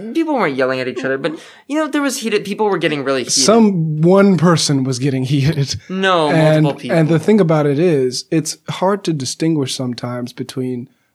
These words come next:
Speaker 2: a healthy, uh, sparring match and an actual fight. But you can't just walk into a random
Speaker 1: Yeah.
Speaker 2: place and see people sparring and say, "Hey, stop that fight."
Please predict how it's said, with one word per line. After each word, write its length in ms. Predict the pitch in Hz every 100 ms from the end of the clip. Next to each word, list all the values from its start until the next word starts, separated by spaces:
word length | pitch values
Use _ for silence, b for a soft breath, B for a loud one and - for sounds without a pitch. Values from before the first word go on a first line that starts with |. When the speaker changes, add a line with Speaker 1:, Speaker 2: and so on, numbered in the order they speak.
| -
Speaker 2:
a 120 | 131
healthy, 680 | 127 156 160 - 139 131 131 _ _ _ _ -
uh, 600 | 135 131 131 131 131 104
sparring 540 | - - 165 196 160 123
match 300 | 120 127 -
and 80 | 135
an 100 | 139
actual 360 | 151 - 135
fight. 440 | - - 202 170 _ _ _ _ _ _
But 200 | 135 127
you 120 | 156
can't 280 | 185 170 117
just 200 | - 120
walk 240 | 135 123 131
into 200 | - 135
a 40 |
random 400 | 123 131 127 127
Speaker 1:
Yeah. 280 | 123 127 117 -
Speaker 2:
place 340 | - 175 175 160
and 140 | 143
see 180 | - 147
people 280 | - 143 131
sparring 360 | - 156 160
and 60 | 139
say, 80 | 175
"Hey, 160 | 254 285
stop 300 | - 269 -
that 200 | 240 240
fight." 320 | 254 175